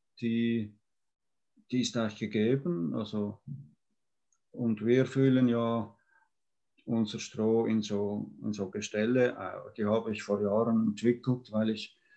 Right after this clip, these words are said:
früher, also die meisten machen ja so Blöcke, so Kunststoffblöcke in, in der Größe eines Kehrichtssacks vielleicht oder kleiner, je nachdem,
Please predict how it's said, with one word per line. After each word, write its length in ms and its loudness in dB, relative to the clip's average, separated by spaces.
früher, 300 8
also 160 2
die 100 4
meisten 400 8
machen 300 6
ja 80 4
so 120 0
Blöcke, 420 2
so 200 -4
Kunststoffblöcke 920 -4
in, 380 -2
in 80 -4
der 100 -8
Größe 420 -2
eines 240 -6
Kehrichtssacks 680 0
vielleicht 460 -2
oder 220 -14
kleiner, 380 2
je 120 4
nachdem, 600 2